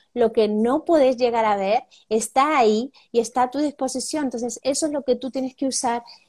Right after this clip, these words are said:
Y bueno, y le hablo mucho con la energía, ¿no? Visualmente, y estos son juegos, son cosas. A veces creemos que para poder jugar necesitamos cosas, pero hay un mundo intangible tan precioso que tenemos que empezar a, a creer y crear,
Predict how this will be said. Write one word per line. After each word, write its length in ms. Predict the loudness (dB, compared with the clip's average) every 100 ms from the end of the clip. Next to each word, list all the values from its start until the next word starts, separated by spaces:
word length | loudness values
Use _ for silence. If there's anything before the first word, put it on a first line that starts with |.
| 0
Y 100 | 4
bueno, 180 | 6
y 80 | 6
le 120 | 6
hablo 200 | 6 4
mucho 240 | 0 -4 -6
con 160 | -4
la 80 | -4
energía, 500 | -6 -8 -8 -4 -2
¿no? 140 | -2 -4
Visualmente, 840 | -4 0 0 2 -2 -6 -4 -4 -4 -10
y 140 | -4 -2
estos 220 | -2 -4
son 140 | -4 -6
juegos, 540 | -2 0 2 2 0
son 160 | -4 -6
cosas. 460 | -2 -2 -2 -4
A 80 | -2
veces 300 | -2 -2 -6 -10 -20 _
creemos 380 | 0 0 0 -2
que 120 | 0
para 280 | 2 2 0
poder 260 | -2 -2
jugar 400 | -4 -4 -2 -4 -6 _ -18
necesitamos 800 | -10 -8 -6 -4 0 0 -2 -6
cosas, 480 | -6 -4 -4 -6 -4
pero 180 | -2 0
hay 160 | 0
un 100 | 0
mundo 240 | -2 -2 -2
intangible 840 | -4 -6 -8 -6 -4 -2 -4 -6 -4
tan 220 | -2 -2
precioso 720 | -4 -4 -2 -2 -2 -4 -6 -10 -20 _
que 120 | 0
tenemos 300 | 2 0 -2
que 100 | -2
empezar 420 | 0 0 0 4
a, 160 | 4 2
a 160 | -2 -8
creer 680 | -4 0 2 2 0 -2 -8
y 120 | -14 -10
crear, 640 | -6 -4 -2 -2 -4 -8